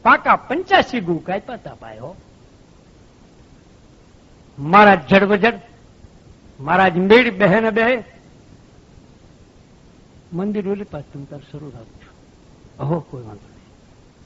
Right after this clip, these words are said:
ઘણા એવી બીક હોય, કેમ કે આની પાસે વડતાલ છે, આની પાસે મૂળી છે,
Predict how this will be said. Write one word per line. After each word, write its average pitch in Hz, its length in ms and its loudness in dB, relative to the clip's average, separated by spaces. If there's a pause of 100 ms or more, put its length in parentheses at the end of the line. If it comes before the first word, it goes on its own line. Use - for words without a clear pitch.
(1500)
ઘણા 185 260 -6
એવી 180 140 -6
બીક 165 300 -8
હોય, 127 100 -20 (380)
કેમ 156 100 -16
કે 160 120 -18
આની 165 140 -14
પાસે 160 200 -14
વડતાલ 160 460 -12
છે, 139 140 -18 (1200)
આની 180 160 0
પાસે 160 220 -8
મૂળી 170 400 -2
છે, 131 240 -14